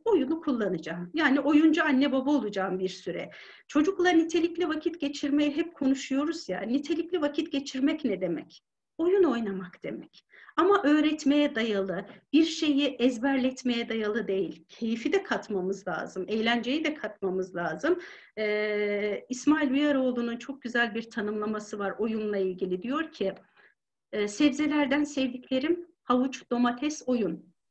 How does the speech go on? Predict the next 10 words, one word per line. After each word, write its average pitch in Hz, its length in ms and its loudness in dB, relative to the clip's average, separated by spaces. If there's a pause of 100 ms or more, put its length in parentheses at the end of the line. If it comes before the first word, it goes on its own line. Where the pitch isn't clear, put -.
(280)
Meyvelerden 285 640 4
sevdiklerim 269 840 0
şeftali, 277 720 2
armut, 247 500 2
oyun. 226 540 2 (400)
Bence 381 300 8
en 381 340 8
güzel 240 400 4
besin 214 420 -2
oyun. 262 520 2